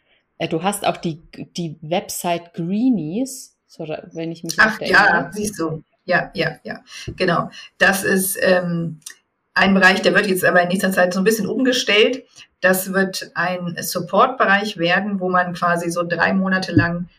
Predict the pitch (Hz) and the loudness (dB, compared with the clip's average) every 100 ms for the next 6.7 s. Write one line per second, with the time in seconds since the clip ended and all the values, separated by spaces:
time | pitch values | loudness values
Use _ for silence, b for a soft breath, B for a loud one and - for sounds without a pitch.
0 | B - 196 180 226 247 214 202 196 214 | B -8 -6 0 0 2 -2 -2 -2 -2
1 | 196 190 190 185 180 170 175 160 - 175 | 0 2 2 0 -4 -4 -2 -2 -2 -4
2 | 165 170 175 175 - - - _ _ _ | -4 -4 -6 -6 -8 -10 -14 _ _ _
3 | - 190 - - - 240 240 208 - 190 | -2 -2 -2 -6 2 2 4 2 2 0
4 | 180 180 165 170 175 175 165 156 185 214 | -2 -4 -4 -4 -4 0 0 0 0 0
5 | - 165 170 170 165 165 165 170 165 165 | 2 2 2 0 0 0 0 -2 -2 -4
6 | 175 - 190 175 170 165 | -6 -4 -4 -2 0 0